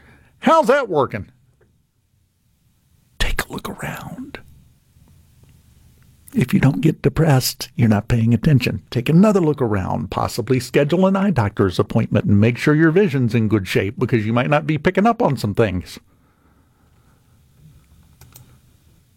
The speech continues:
<sighs> Thomas, sounds like a good way to get a trash store. Um,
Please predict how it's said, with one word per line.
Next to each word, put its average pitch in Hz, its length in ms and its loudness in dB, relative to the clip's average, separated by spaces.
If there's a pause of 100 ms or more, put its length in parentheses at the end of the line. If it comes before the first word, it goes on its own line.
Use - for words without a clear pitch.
(180)
<sighs> - 3500 -6
Thomas, 135 360 2
sounds 151 260 2
like 143 160 2
a 127 60 2
good 135 180 2
way 135 140 -2
to 117 60 -6
get 135 120 2
a 123 60 2
trash 127 420 0
store. 110 380 0 (880)
Um, 151 640 2